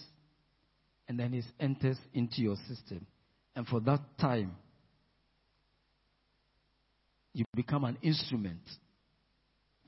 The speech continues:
for Satan to use. The fourth point is that for a soul which is lost, it has fallen from grace to grass.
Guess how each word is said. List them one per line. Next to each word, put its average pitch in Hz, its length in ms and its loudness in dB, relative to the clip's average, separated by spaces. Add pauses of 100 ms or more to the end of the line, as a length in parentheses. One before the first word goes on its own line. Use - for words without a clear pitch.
for 101 80 -2 (140)
Satan 113 520 0 (960)
to - 80 -2
use. 95 520 0 (3000)
The 127 80 2 (120)
fourth 208 300 12
point 180 280 12
is 147 120 4
that 165 200 10
for 160 120 12
a 160 100 12
soul 180 640 12
which 180 200 8
is 151 200 4
lost, 156 320 12 (640)
it - 160 -8
has 143 280 2
fallen 180 460 10 (100)
from 127 240 2
grace 139 320 8 (1500)
to 110 80 0
grass. 107 360 0